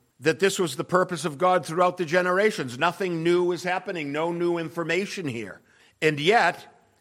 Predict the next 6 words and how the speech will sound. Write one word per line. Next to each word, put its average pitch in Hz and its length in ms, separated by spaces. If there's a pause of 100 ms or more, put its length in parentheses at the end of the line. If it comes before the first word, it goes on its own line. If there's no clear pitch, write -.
(140)
he's 175 260
still 254 400
saddened 220 640
by 151 160
the 147 140
fact 170 520